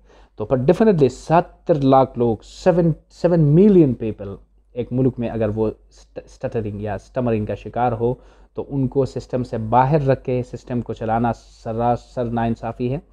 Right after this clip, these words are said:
उनके लिए कम अज़ कम इस तरह कोई प्लेटफॉर्म हो,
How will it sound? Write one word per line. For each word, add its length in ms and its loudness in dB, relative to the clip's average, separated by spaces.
उनके 280 4
लिए 240 4
कम 160 4
अज़ 140 0
कम 240 -2
इस 140 -12
तरह 100 0
कोई 140 0
प्लेटफॉर्म 580 2
हो, 360 4